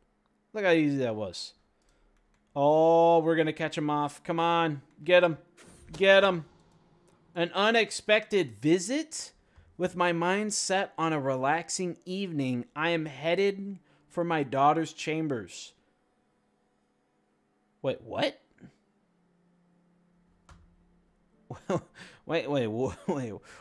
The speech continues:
Why are we heading? I'm heading for my daughter's chambers with spiced wine and a chess set. Oh, okay, we're gonna play chess. Okay.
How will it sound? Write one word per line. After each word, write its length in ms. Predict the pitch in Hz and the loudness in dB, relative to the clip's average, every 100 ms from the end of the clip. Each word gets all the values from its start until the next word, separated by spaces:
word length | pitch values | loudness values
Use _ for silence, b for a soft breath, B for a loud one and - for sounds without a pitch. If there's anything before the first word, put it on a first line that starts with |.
| B | B
Why 200 | 151 185 | 4 6
are 60 | 202 | 6
we 160 | 202 | 2
heading? 400 | 170 180 202 196 | 0 0 0 -2
I'm 160 | 175 170 | -4 -2
heading 300 | 175 202 226 | 0 0 0
for 120 | 208 | -6
my 180 | 185 147 | -2 -2
daughter's 480 | 131 156 190 185 - | 4 6 6 2 -6
chambers 840 | - 190 285 220 170 240 - - _ _ _ _ | -4 -2 0 2 0 -2 -14 -20 _ _ _ _
with 160 | 165 160 | -8 -8
spiced 480 | - 208 226 214 170 | -2 2 2 0 -4
wine 380 | 175 196 214 | -2 -2 -2
and 100 | 196 | -4
a 60 | 165 | -4
chess 300 | - 208 196 | -4 -6 -6
set. 340 | - 107 - - | -10 -10 -12 2
Oh, 640 | 220 269 285 269 175 101 90 - _ | 6 8 6 6 6 4 -4 -18 _
okay, 220 | 170 175 160 | -4 0 0
we're 140 | 147 | 2
gonna 160 | 165 143 | 0 -2
play 160 | 139 | -6
chess. 440 | 131 156 135 - - | -6 -6 -6 -8 -6
Okay. 460 | 190 190 110 85 | -4 -4 -8 -14